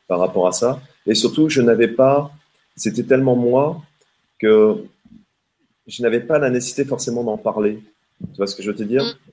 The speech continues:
Speaker 1: Je le
Speaker 2: Mm.
Speaker 1: vivais plus que d'en parler. C'était pas quelque chose où, où, euh, j'avais pas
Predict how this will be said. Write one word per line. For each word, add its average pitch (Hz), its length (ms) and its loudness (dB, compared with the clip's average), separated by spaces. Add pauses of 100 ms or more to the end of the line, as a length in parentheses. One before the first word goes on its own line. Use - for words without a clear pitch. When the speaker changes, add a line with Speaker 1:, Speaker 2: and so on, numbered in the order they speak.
Speaker 1:
Je 110 60 -6
le 113 100 0
Speaker 2:
Mm. 104 60 -4
Speaker 1:
vivais 127 260 0
plus 135 260 0
que 120 80 2
d'en 104 180 2
parler. 101 360 0
C'était 104 240 -4
pas 139 140 2
quelque 127 140 -2
chose 127 200 0
où, 110 100 -4 (420)
où, 104 240 4
euh, 98 200 6
j'avais 107 260 2
pas 135 260 0